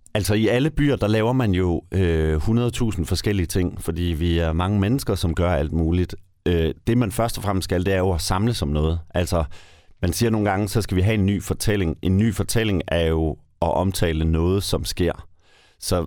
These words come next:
så der kan være noget med at finde nogle få ting, som man gerne vil gøre mere ud af, og som vi dyrker, og som vi gør til et brand, eller gør til noget, man kender Esbjerg for. Øh, Esbjerg har jo altid været, været kendt for sine industriaktiviteter. Altså, erhvervet i Esbjerg har sådan set været det vigtige. Esbjerg er en ung by.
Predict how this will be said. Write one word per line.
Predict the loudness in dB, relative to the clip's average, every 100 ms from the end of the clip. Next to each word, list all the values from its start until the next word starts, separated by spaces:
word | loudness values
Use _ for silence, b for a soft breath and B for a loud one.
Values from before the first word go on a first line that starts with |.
| -4
så | -2
der | -2
kan | 0 0
være | 2
noget | 2
med | 2 0
at |
finde | 0 2 2
nogle | 2 2 0
få | -2 -2 -2
ting, | 0 -2 -2 -4
som | -2 0
man | 0 0
gerne | 0 0
vil | -2
gøre | 0
mere | 2 2 2
ud | 2
af, | 2 2 0
og | 0
som | 0 -2
vi | -2
dyrker, | 0 2 2
og | -2 -2 -2
som | -2 -2
vi |
gør | -2 -2
til | -2 -4
et |
brand, | -2 0 0 0
eller | -2
gør | 0 -2
til | -2 -2
noget, | 0 0
man | 0 -2
kender | -2 0 0
Esbjerg | -2 -2 -2 -4
for. | -2 -2 -4 B B B B B
Øh, | 0 2 2
Esbjerg | 0 2 0
har |
jo | 0
altid | 0 -2
været, | 0 2 2 0 -2
været | -2 -2
kendt | -2 -2
for | -2 -4
sine | -2 0 0
industriaktiviteter. | 0 -2 -2 0 0 -2 -6 -2 -2 0
Altså, | 0 0 0
erhvervet | 0 0 0 0 0
i | 0 0
Esbjerg | 0 -2 -2
har |
sådan | -2 -2 0
set | -2 0
været | 0 0 -2
det | -2
vigtige. | -2 -2 -2 0
Esbjerg | 0 0 0
er | 0
en | 0
ung | 0 0 0
by. | 0 -2